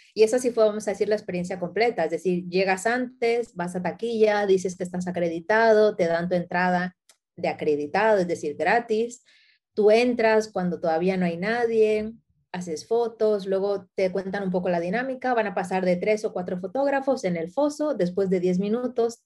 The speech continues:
te toca salir, te toca, mm, vamos a decir así, salir y quedarte en el recinto. Em, la, la Riviera, ser un recinto me-, mediano, pequeño, no nos hacían dejar la cámara en,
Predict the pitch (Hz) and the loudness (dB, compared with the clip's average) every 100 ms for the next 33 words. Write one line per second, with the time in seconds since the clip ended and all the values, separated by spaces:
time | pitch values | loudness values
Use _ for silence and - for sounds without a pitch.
0 | - 180 170 - 180 196 285 294 294 _ | -8 -6 -6 -8 -2 0 2 0 -2 _
1 | _ - - _ _ - 180 190 180 185 | _ -20 -20 _ _ 0 2 2 2 2
2 | 180 175 175 165 - - - - - 185 | 2 0 -4 -8 -14 -18 -18 -12 -10 -2
3 | 196 214 220 226 214 294 214 196 208 339 | 0 4 4 4 4 2 0 2 2 4
4 | 415 - 180 165 190 185 165 147 160 151 | 2 2 0 0 -2 -2 -2 -6 -10 -14
5 | - - _ _ 196 190 185 185 180 180 | -18 -20 _ _ 0 2 4 4 2 0
6 | 180 - _ _ 185 190 190 190 180 196 | -10 -18 _ _ 0 2 2 -2 0 0
7 | 190 196 247 269 262 254 254 240 220 220 | 0 2 2 2 0 0 -2 -4 -4 -4
8 | 233 226 214 202 202 196 185 196 202 220 | -2 -2 -2 -4 -8 -8 -6 -2 4 4
9 | 247 233 220 220 180 180 233 285 254 240 | 4 -2 -4 -4 -6 -2 -2 0 -2 -4
10 | 269 294 _ _ _ _ _ _ 180 190 | -8 -14 _ _ _ _ _ _ -2 0
11 | 208 208 196 202 202 180 185 185 185 185 | 2 0 2 2 2 0 0 0 0 -2
12 | 190 180 170 156 147 147 | 0 0 -2 -6 -12 -16